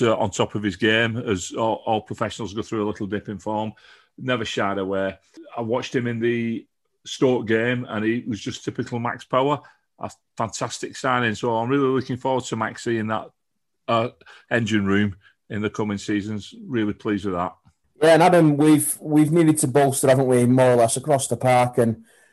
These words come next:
Speaker 2: we've brought in a young, in terms of centre-back, Jack Watmore from Portsmouth.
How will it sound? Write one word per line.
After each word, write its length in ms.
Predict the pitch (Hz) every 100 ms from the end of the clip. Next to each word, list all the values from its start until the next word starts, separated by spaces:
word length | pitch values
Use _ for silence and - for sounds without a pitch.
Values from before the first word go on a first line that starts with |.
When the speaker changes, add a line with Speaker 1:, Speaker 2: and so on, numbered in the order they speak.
| _ _
Speaker 2:
we've 220 | 117 123 123
brought 320 | 143 135 127
in 100 | 131
a 60 |
young, 560 | 127 127 139 139 135 123 - - _ _ _ _ _ _ _
in 160 | 185 139
terms 400 | 156 139 127 120
of 100 | 123
centre-back, 720 | - 127 127 123 - 113 -
Jack 280 | 123 135 -
Watmore 680 | 123 151 156 156 156 156 - _ _ _
from 400 | - 135 123 120
Portsmouth. 760 | - 143 143 - 165 160 -